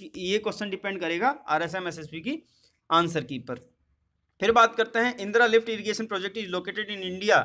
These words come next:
which district of राजस्थान? इंदिरा लिफ्ट सिंचाई परियोजना राजस्थान के किस जिले में स्थित है?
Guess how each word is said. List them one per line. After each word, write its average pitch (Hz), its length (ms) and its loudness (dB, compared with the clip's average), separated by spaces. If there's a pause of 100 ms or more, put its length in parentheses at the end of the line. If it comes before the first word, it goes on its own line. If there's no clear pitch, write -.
(520)
which 226 240 -2
district 208 480 0
of - 60 -10
राजस्थान? 156 600 4 (140)
इंदिरा 180 280 4
लिफ्ट 220 300 0
सिंचाई 196 320 -2
परियोजना 180 440 0
राजस्थान 175 380 0
के 220 140 -4
किस 175 220 -6
जिले 160 200 -4
में 180 120 -4
स्थित 147 260 -8
है? 123 220 -8